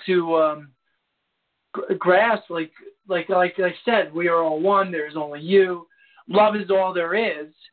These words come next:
which is a hard, you know, it's a concept, but there's, um,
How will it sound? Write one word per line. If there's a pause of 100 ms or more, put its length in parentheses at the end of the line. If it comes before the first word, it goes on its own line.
(160)
which
is
a
hard, (200)
you
know,
it's
a
concept,
but (1300)
there's,
um,